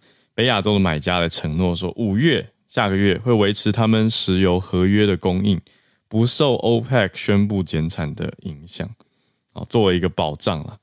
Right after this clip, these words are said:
哦，就是说一边你要减产维持高价，可是你又不能让，呃，需求方觉得你这边怎么都不给我足够的量，那我这边需要油怎么办？做这样子的一个承诺。好，这是我们今天看到第二题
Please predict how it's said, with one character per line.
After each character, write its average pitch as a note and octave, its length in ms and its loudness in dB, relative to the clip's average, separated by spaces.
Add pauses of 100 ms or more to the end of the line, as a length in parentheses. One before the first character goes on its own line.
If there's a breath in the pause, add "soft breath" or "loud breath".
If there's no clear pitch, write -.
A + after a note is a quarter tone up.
(580)
哦， - 260 -10
就 C#3+ 140 -2
是 C#3+ 120 2
说 C#3 360 2
一 D#3+ 80 0
边 D3 200 2
你 B2+ 60 4
要 A#2 100 2
减 A2 240 0
产 G2+ 240 0
维 F2 140 2
持 F#2 160 -4
高 F#2+ 220 0
价， F#2 260 -2
可 F2 80 -6
是 F#2+ 80 2
你 F#2 80 0
又 F2 100 0
不 G#2 140 -2
能 F2+ 180 2
让， F2+ 300 -2 (460)
呃， E2+ 120 -12
需 A2+ 220 -2
求 F2+ 200 0
方 F2+ 400 -2 (120)
觉 E2+ 180 -4
得 E2 320 -2
你 E2 140 -6
这 F2+ 100 -6
边 F2+ 260 0 (380 soft breath)
怎 F#2 100 -6
么 F2 100 0
都 G2 120 0
不 G#2+ 160 -4
给 F#2 160 0
我 F2 120 0
足 E2+ 220 -6
够 F#2+ 180 0
的 E2+ 100 0
量， F2+ 300 0
那 F#2+ 120 -2
我 F2 100 0
这 E2+ 80 -8
边 F#2+ 140 2
需 - 160 -4
要 G2 100 2
油 D#2 280 -4
怎 D2+ 100 -8
么 D2 140 -8
办？ G2 280 -4 (480 soft breath)
做 F2+ 200 -4
这 D#2+ 100 -2
样 E2+ 120 -2
子 D2+ 140 -12
的 D2 80 -10
一 C#2+ 60 -8
个 - 100 -14
承 C#2+ 280 -8
诺。 E2+ 200 -2 (640)
好， - 200 -18
这 F2 100 -8
是 F2 80 -4
我 E2 60 0
们 D#2 100 -4
今 E2 80 -4
天 F2+ 80 0
看 G2 160 -2
到 F2 180 -2
第 A#2+ 300 -4 (140)
二 G#2 260 0
题 - 460 -6